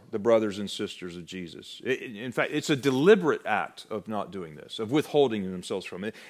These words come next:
It's not just overlooking a matter. It's not just a being unaware and, and not as sensitive, but it is an intentional withholding themselves from the blessing and act of kindness toward Jesus' people.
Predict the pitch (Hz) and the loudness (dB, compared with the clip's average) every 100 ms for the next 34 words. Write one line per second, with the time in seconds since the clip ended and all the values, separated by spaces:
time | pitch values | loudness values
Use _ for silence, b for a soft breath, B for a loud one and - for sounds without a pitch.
0 | B 185 262 254 175 185 - 165 160 139 | B 2 4 2 4 2 4 4 6 4
1 | 120 143 147 120 110 b b - 117 110 | 6 4 4 0 -2 b b -4 0 2
2 | 107 117 120 202 190 185 - 151 b b | 4 4 2 0 0 -2 2 0 b b
3 | - 135 156 143 127 - - - - - | -16 -2 0 0 -4 -8 -14 -18 -20 -20
4 | 135 120 - 139 135 - 170 151 123 131 | -18 -18 -14 -10 -10 2 4 6 6 6
5 | 135 135 135 110 113 107 104 110 113 127 | 8 8 6 4 0 -2 -4 -4 0 2
6 | 123 107 - - 160 - - 110 107 120 | 2 0 -2 0 0 -2 -4 -2 -2 -4
7 | 131 160 165 135 147 123 - - 247 240 | 0 2 2 2 2 2 -2 2 4 4
8 | - 143 123 127 151 - 196 226 214 208 | 0 2 2 2 0 4 12 12 12 8
9 | 190 185 - - 151 127 127 123 - 151 | 6 2 0 4 6 8 6 2 2 4
10 | 135 117 135 190 - 190 185 135 131 180 | 4 2 6 6 6 4 4 2 4 6
11 | 190 180 - 165 135 131 131 - b b | 6 0 0 4 4 2 -4 -8 b b
12 | - 139 117 131 117 113 117 - 143 131 | 2 4 4 -2 -2 -6 -8 -8 -6 -6
13 | 98 82 | -6 -10